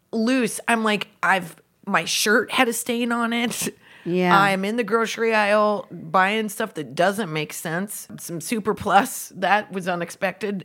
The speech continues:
Speaker 1: I'm like, I've got
Speaker 2: Yeah.
Speaker 1: a beard. I, like, just need, but then I was like, you only are gonna feel good if you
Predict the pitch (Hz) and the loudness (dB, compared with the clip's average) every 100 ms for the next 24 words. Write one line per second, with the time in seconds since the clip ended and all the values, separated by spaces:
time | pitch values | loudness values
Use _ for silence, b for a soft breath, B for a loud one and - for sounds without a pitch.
0 | - 180 180 180 165 - - 156 175 226 | -6 -2 0 0 -2 -6 -10 0 4 6
1 | 151 226 220 220 220 220 214 - 165 165 | 4 4 4 6 6 4 2 0 -2 0
2 | 170 170 - 165 - _ _ _ - 208 | 0 -4 -8 -14 -16 _ _ _ -2 -2
3 | - 226 202 190 B B - 247 294 277 | -2 -4 -2 -4 B B -4 0 4 6
4 | 240 220 202 214 262 294 277 226 208 180 | 6 2 0 0 2 2 2 2 2 0
5 | - 185 185 170 156 156 160 147 147 | 2 2 4 4 4 2 -2 -4 -6